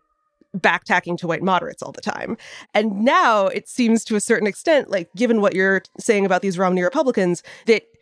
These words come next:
there's an argument to be made that when Georgia actually did vote for a Democrat for president, it was because of the exact same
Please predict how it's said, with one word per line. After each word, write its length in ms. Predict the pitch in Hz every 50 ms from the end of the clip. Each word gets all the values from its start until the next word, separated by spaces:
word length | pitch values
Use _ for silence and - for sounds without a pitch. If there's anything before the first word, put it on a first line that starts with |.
| _ _ _ _ _ _
there's 320 | 175 180 254 247 247 -
an 60 | 262 - -
argument 400 | 269 294 320 277 254 262 254 220
to 60 | -
be 140 | 220 226 214
made 300 | 226 240 240 233 214 165
that 140 | 208 196 -
when 360 | 190 175 196 220 220 226 220
Georgia 440 | 185 202 208 208 202 175 196 190 175 - _ _ _ _ _ _ _ -
actually 400 | 196 170 - - - 190 202 196
did 320 | 160 147 - 226 226 196
vote 260 | 180 180 202 190 -
for 440 | - - 196 185 185 180 180 180 - -
a 60 | 202
Democrat 420 | 185 196 180 190 - - 180 175 -
for 100 | - 180
president, 420 | - 277 269 214 208 190 185 -
it 100 | - 190
was 140 | - 202 190
because 420 | 147 151 196 - - 233 220 202 202
of 100 | 180 156
the 120 | 196 180
exact 440 | 180 170 180 185 185 180 185 - -
same 440 | - - 196 180 175 170 160 160